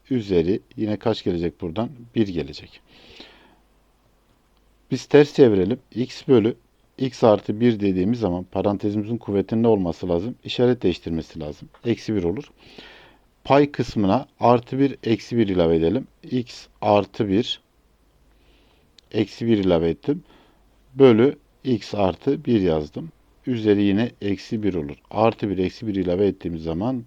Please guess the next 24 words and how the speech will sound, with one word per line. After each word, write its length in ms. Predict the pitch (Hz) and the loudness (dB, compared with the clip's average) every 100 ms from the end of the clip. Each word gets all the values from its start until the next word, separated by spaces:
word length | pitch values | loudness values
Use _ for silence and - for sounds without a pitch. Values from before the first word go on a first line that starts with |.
| - | -6
bunlar 240 | 104 95 | -6 -4
birbirini 280 | 98 95 85 | -6 -6 -6
götürecek. 500 | 85 90 87 117 - | -6 -6 -6 -6 -6
Yine 140 | 107 - | -6 -4
ilk 260 | 127 107 - | -6 -6 -6
duruma 300 | 90 95 82 | -4 -2 -4
dönüşecek. 540 | 82 - 85 131 - - - - - _ - | -6 -10 -6 -6 -6 -12 -20 -20 -20 _ 2
Öyleyse 420 | 135 127 127 117 | 4 4 2 0
buradaki 360 | 135 131 117 | 2 2 0
ifademiz 540 | 104 123 131 113 92 104 | -4 -2 2 2 2 -2
son 420 | - - - 120 | -10 -10 -2 2
olarak 400 | 110 107 95 - | 4 4 2 2
neye 240 | 101 120 | 4 4
dönüşür? 440 | 117 90 - 127 - - - - - _ _ | 4 -2 -4 -8 -10 -20 -20 -20 -20 _ _
X 280 | 123 123 - | -6 -4 4
artı 420 | 123 117 - 107 | 6 4 0 0
bir 280 | 120 127 101 | 4 4 4
bölü 320 | 85 78 131 190 _ _ _ - | 0 0 -2 -4 _ _ _ -10
x 260 | 113 - 120 | -10 -2 2
artı 400 | 95 82 85 80 | 2 2 -6 -2
bir 380 | 110 139 - - _ _ _ _ _ _ - | 0 -2 -6 -18 _ _ _ _ _ _ -2
eksi 540 | 117 117 - 107 123 - - | 0 0 -4 -2 -2 -4 -16
bir 480 | 98 113 131 120 92 | -4 4 6 6 4
bölü 320 | 82 92 | 0 0